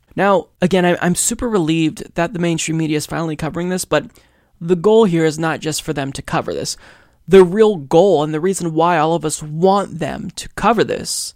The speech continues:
and press them to cover this is because we want accountability. That's why the media has got to cover this, because accountability matters. If the media doesn't cover it, Americans don't know,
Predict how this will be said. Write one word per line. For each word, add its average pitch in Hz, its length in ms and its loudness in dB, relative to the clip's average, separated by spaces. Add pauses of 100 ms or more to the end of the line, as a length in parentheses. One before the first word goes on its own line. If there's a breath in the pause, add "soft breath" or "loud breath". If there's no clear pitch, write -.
and - 180 0
press 247 300 -4
them 160 160 -4
to 139 60 -6
cover 208 260 -2
this - 440 -8 (880 soft breath)
is 190 120 4
because 208 220 2
we 196 80 0
want 208 180 -2
accountability. 175 960 -4 (300)
That's 226 320 -2
why 202 240 2
the 202 100 2
media 196 380 0
has 165 180 -4
got 185 260 -2
to 180 80 -10
cover 208 300 0
this, - 220 -6 (280 loud breath)
because 196 240 4
accountability 196 1400 0 (540)
matters. 170 720 2 (300 loud breath)
If - 140 0
the 196 80 6
media 240 280 2
doesn't 202 340 0
cover 185 340 2
it, 160 140 -2 (180)
Americans 175 480 2
don't 220 240 2
know, 147 400 -2